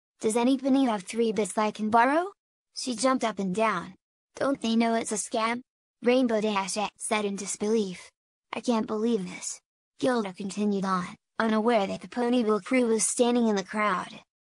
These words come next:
"Trixie is so powerful that she once defeated an Ursa Major, all by herself." A couple more crystal ponies paid Gilda and entered the tent. "Hey, that's not true," said Fluttershy. "It was Twilight who did that."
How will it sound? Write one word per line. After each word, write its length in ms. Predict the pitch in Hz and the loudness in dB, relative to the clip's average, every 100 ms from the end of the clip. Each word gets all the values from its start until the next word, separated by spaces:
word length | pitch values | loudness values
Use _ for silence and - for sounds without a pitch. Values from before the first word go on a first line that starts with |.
| _ _ - | _ _ -6
"Trixie 480 | 233 220 - 196 | -6 -4 -8 -4
is 140 | 202 196 | -4 -4
so 220 | - 226 | -2 -2
powerful 600 | - 196 196 208 - 233 | -2 0 0 0 -4 -4
that 160 | 208 196 | -2 -4
she 200 | - 233 | -2 2
once 300 | 247 262 - | 2 2 -4
defeated 460 | 202 - 240 226 | -10 -4 0 0
an 120 | 220 | 2
Ursa 280 | 226 226 240 | 0 0 -2
Major, 420 | 220 196 - - - _ _ | -4 -6 -12 -16 -20 _ _
all 140 | 233 247 | 2 4
by 200 | 214 190 | 2 0
herself." 640 | 190 - 190 143 - - _ _ _ _ | -4 -2 -2 -4 -12 -20 _ _ _ _
A 60 | 214 | -8
couple 300 | 262 311 294 | -4 0 2
more 220 | 233 214 | 4 2
crystal 440 | - 247 226 - | -2 -6 -6 -6
ponies 420 | 214 240 226 214 - | -2 0 0 -2 -4
paid 260 | - 202 | -6 -4
Gilda 460 | 202 220 - - 254 | -2 -2 -4 -2 0
and 140 | 247 | 4
entered 300 | 254 233 220 | 2 2 0
the 80 | 190 | -2
tent. 420 | 196 190 180 - _ _ _ _ | -6 -6 -6 -12 _ _ _ _
"Hey, 440 | - 247 - - - _ - | 0 0 0 -6 -20 _ -8
that's 280 | - 262 - | -4 -4 0
not 260 | 254 247 | 2 2
true," 420 | - 262 240 196 - _ _ _ _ | 0 0 2 0 -12 _ _ _ _
said 300 | - 240 220 | -4 -2 -2
Fluttershy. 800 | - 233 247 220 185 175 - - _ _ _ - | -2 -2 0 -2 -6 -10 -14 -18 _ _ _ -6
"It 100 | 269 | -2
was 220 | 254 233 | -2 -4
Twilight 540 | - 254 240 240 226 | -4 -2 0 -2 -4
who 140 | 208 254 | -2 0
did 180 | 247 180 | 0 0
that." 300 | 202 170 170 | -2 -4 -6